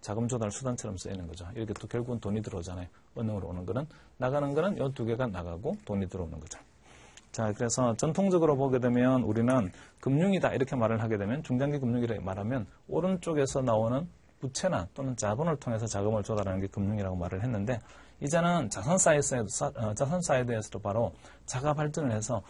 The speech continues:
자금이 계속해서 들어오는 거죠. 나갔다가, 자산이 나갔다가 자금이 들어오고 자산이 나가고 자금이 들어오고. 자, 이 과정을, 이 증권화의 과정을 통해서 다시 또 자금을 조달해 올 수도 있습니다. 그러니까 이거는 좀 독특한 형태의 금융이죠.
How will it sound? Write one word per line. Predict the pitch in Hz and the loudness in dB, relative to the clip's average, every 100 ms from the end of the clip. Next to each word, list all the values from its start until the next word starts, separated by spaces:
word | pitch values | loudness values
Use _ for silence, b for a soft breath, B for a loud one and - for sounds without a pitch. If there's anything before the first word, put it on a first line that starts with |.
| B - | B -8
자금이 | 113 127 110 | -2 0 0
계속해서 | - - 117 113 107 | -2 -4 -2 -2 -4
들어오는 | 113 104 90 | -4 -4 -4
거죠. | 82 - | -8 -10
나갔다가, | 95 110 - 92 87 | -6 -4 -4 -8 -8
자산이 | 117 123 113 | -6 -2 -2
나갔다가 | 90 95 - 123 147 | -2 -4 -4 -4 -4
자금이 | 127 107 104 | -2 -2 -2
들어오고 | 101 95 127 170 | -2 -2 -4 -4
자산이 | 135 123 104 | -4 -4 -2
나가고 | 90 101 147 | -2 -2 -4
자금이 | 92 90 85 | -4 -6 -6
들어오고. | - 104 - B B B - | -8 -10 -12 B B B -12
자, | - | -2
이 | 123 | 0
과정을, | 135 120 127 127 127 123 117 - | 2 2 2 2 2 2 0 -2
이 | 139 143 | -4 -2
증권화의 | 127 127 165 151 | 0 0 2 2
과정을 | 120 101 113 | 2 0 -2
통해서 | 104 101 92 - 196 B B - | -4 -6 -4 -4 -4 B B -10
다시 | 117 - | -10 -6
또 | 127 | -8
자금을 | 123 95 107 101 | -4 -4 -2 -4
조달해 | 95 92 92 | -4 -6 -6
올 | 90 | -6
수도 | - | -8
있습니다. | 90 - 90 87 - B B B B B - | -10 -8 -8 -10 -12 B B B B B 0
그러니까 | 123 117 | 2 2
이거는 | 123 143 131 | 2 2 2
좀 | 127 127 | 0 -2
독특한 | 117 135 - 139 135 123 | -4 -6 -6 -8 -4 -4
형태의 | 117 120 117 202 - | -4 -2 -2 -2 -4
금융이죠. | 110 101 90 82 92 | -2 0 -2 -4 -8